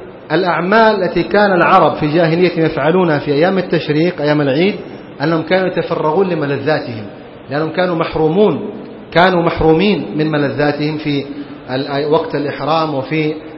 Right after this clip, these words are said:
آه، ما قبل الحج، ويمسكون عن ذلك. فلما جاء العيد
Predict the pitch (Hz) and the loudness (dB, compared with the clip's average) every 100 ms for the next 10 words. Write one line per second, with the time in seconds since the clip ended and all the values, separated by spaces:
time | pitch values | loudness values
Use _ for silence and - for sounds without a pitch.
0 | - 139 139 139 143 143 160 147 139 - | -8 -4 -2 0 0 0 0 0 -2 0
1 | 190 - - - - - 151 160 156 160 | 0 -2 -12 -16 -8 4 6 6 2 -2
2 | - 143 202 185 156 147 139 147 127 120 | -4 0 2 2 2 0 2 2 2 -2
3 | - - - - - - - - - 147 | -8 -16 -18 -18 -20 -20 -20 -16 -2 2
4 | 220 226 190 180 147 196 247 202 175 156 | 4 4 2 2 4 4 4 4 4 2
5 | 185 | 0